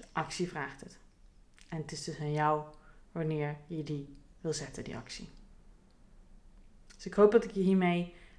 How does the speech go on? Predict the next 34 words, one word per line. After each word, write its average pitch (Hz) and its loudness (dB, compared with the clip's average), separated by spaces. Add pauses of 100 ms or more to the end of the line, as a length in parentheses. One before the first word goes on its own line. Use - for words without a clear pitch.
aan 175 0
het 156 -2
denken 240 10
heb 226 6
gezet, 180 -2 (220)
mocht 180 0
jij 175 0
in 165 -2
deze 165 0
situatie 180 0 (460)
beland 170 8
zijn. 151 -4 (920)
Mocht 208 6
je 240 6
hier 190 6
verder 220 6
met 196 4
mij 175 2
over 180 2
willen 165 0
sparren, 196 6 (340)
vragen 208 8
over 180 2
willen 170 0
stellen, 156 -2 (1120)
voel 240 6
je 208 8
welkom. 180 6 (580)
Dat 180 -8
kan 247 6
je 240 6
het 196 4
makkelijkste 269 4
doen, 190 2